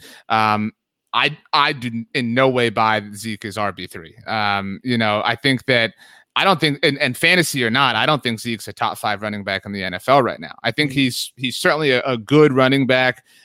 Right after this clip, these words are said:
Speaker 1: Um, I think where a lot of Cowboys fans have frustration is, is due to his contract, because he's paid like the best running back in the N F L.
Speaker 2: Right.
Speaker 1: And so w-, when you pay somebody that, but you get, you know, R B six, R B seven production, you feel like you're getting ripped off, even though you've got one of the better running backs in the N F L.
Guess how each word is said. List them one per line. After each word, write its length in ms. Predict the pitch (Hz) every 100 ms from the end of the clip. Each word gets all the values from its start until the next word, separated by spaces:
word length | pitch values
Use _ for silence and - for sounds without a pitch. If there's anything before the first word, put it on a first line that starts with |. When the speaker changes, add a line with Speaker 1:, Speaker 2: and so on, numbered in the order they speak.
| -
Speaker 1:
Um, 420 | 104 101 101 101
I 80 | 120
think 160 | 131 120
where 80 |
a 20 | 120
lot 140 | 117
of 60 | 107
Cowboys 340 | 117 113 113
fans 280 | 117 113 107
have 140 | 110
frustration 600 | - 101 - 120 120 120
is, 180 | 110 98
is 140 | 120 110
due 120 | 113
to 80 | 101
his 140 | 101
contract, 480 | - 123 123 123 113
because 240 | 113 123
he's 160 | 127 123
paid 460 | - 165 139 120 -
like 300 | 113 110 -
the 80 | 107
best 300 | 107 104 110
running 180 | 101
back 220 | 98 92 92
in 60 |
the 100 | 92
N 120 | 85 82
F 140 | -
L. 180 | 147 104
Speaker 2:
Right. 40 |
Speaker 1:
And 100 | 101
so 120 | -
w-, 240 | 123 117 113
when 140 | 127
you 120 | 117
pay 240 | 110 143 147
somebody 320 | 143 131 127
that, 220 | 123 123
but 80 | 117
you 160 | 107 107
get, 280 | 123 117 - _ _ _
you 100 | 120
know, 320 | 117 107 107 -
R 160 | 123
B 140 | 113 113
six, 340 | - 135 117
R 100 | 123
B 100 | 107
seven 300 | 101 117 110
production, 500 | 104 107 139 - 120
you 120 | 107 120
feel 200 | 143 135
like 140 | 117
you're 120 | 120
getting 200 | 113 107
ripped 220 | 104 101
off, 260 | 156 170 127
even 220 | 120 110
though 80 | 107
you've 220 | 107 104
got 260 | 120 107 107 _
one 180 | 127
of 60 | 117
the 60 | 107
better 260 | 110 107
running 220 | 104 101
backs 260 | 101 98 -
in 80 | 98
the 60 |
N 100 | 92
F 160 | 95 -
L. 180 | 156